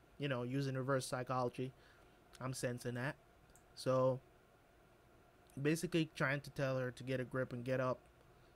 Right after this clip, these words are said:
You know what I'm saying? "We ain't got time for your woman problems right now." You know what I'm saying? So she gets up and she's like, "Let's go."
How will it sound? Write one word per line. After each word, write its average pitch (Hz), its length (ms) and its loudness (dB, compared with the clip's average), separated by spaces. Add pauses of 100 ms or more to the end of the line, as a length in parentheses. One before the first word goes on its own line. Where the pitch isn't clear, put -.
(120)
You 120 80 -6
know 120 60 -4
what 120 60 -4
I'm 117 80 -6
saying? 123 220 -4
"We 131 120 -2
ain't 135 120 -2
got 127 180 0
time 131 440 0
for 135 120 -6
your 127 120 0
woman 127 300 -2
problems 127 400 0
right 127 180 -4
now." 123 340 -6 (480)
You 131 100 -4
know 131 60 2
what 131 60 0
I'm 131 80 -4
saying? 127 440 -4 (880)
So - 140 -6
she 156 180 0
gets 151 280 6
up 151 120 4
and 139 100 -2
she's 147 220 -4
like, 120 200 -4
"Let's 262 300 0
go." - 320 2